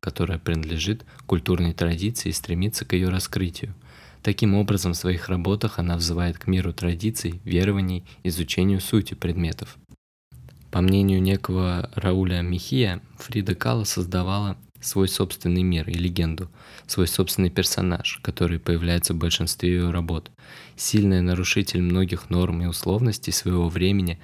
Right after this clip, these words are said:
она также решила стать главным героем своих картин. Вместо того, чтобы создавать слащавые произведения, как можно было бы ожидать от женщины её времени, она создавала работы полной оригинальности, с сильным драматическим естеством.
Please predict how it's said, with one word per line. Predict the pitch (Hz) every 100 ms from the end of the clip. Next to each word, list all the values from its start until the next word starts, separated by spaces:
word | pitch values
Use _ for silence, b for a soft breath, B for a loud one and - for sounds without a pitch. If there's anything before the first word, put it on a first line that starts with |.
| B B B
она | 92 98
также | - 123 117 101
решила | 95 - 92
стать | 90 - 87 -
главным | 90 90 90 85
героем | 87 87 87
своих | 85 92 82
картин. | - 85 - 80 - B B B B
Вместо | 92 - 87
того, | - 87 95 98
чтобы | - 87 98
создавать | - 87 90 90 87
слащавые | - 87 - 92 87 85
произведения, | - 82 85 82 98 127 92 B B B
как | 101 -
можно | 101 95 90
было | 90 87
бы | 85
ожидать | 85 87 87 85 -
от | 85
женщины | 90 85 - 87
её | 85 87
времени, | 87 87 82 82 82 B B B
она | 85 82
создавала | - 87 87 85 85 85
работы | 85 82 110 120 87 -
полной | 95 98 92
оригинальности, | 90 90 92 90 82 82 - -
с | -
сильным | - - 92 95 85 -
драматическим | 87 85 - 90 - - - 101 92
естеством. | 90 87 - - - 87 82